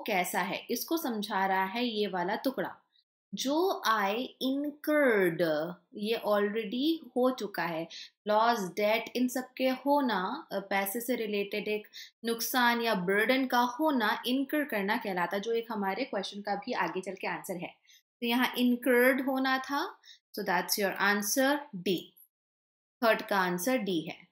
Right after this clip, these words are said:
Fourth का answer है A, जिसमें आपको hence हटाना होगा। Now learners, समझना ये वाला rule। आपके पास में sentence में cause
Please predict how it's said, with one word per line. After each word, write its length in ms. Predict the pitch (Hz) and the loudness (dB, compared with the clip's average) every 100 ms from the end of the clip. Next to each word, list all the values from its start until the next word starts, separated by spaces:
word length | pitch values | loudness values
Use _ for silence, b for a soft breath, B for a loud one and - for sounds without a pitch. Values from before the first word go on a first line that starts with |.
| _ _ _ _ _ | _ _ _ _ _
Fourth 540 | - 311 339 403 403 - | -4 2 2 2 -2 -4
का 140 | 254 | -2
answer 840 | 214 190 190 190 - 208 208 220 240 | 0 0 0 0 -2 2 2 2 0
है 460 | - 196 196 - - | -2 2 2 0 0
A, 120 | 220 170 - - _ | 0 0 -4 -16 _
जिसमें 380 | 196 208 - 233 | -10 -8 -4 -4
आपको 460 | - 214 - 233 233 | 0 -2 -2 -4 -4
hence 460 | 247 277 294 - 214 | -2 -2 -2 -4 -4
हटाना 360 | 190 175 180 | -2 -2 -2
होगा। 340 | 180 139 - - _ _ _ _ 339 | -4 -6 -10 -18 _ _ _ _ -2
Now 120 | 370 | 0
learners, 440 | 359 330 370 392 320 | 2 2 0 0 -2
समझना 440 | 226 202 202 220 | -2 -2 -2 -4
ये 180 | 175 151 | -2 -4
वाला 240 | 151 160 | -4 -4
rule। 280 | 147 82 - _ _ _ _ _ | -4 -8 -16 _ _ _ _ _
आपके 360 | 254 277 - 392 | 4 4 0 -4
पास 420 | 392 254 226 - | 2 2 2 -2
में 300 | 240 214 226 | -4 -2 -4
sentence 680 | 254 240 208 202 220 226 - | -4 -4 -4 -4 -6 -6 -6
में 220 | 240 233 | -4 -6
cause 460 | - 185 175 185 | -6 -2 0 -2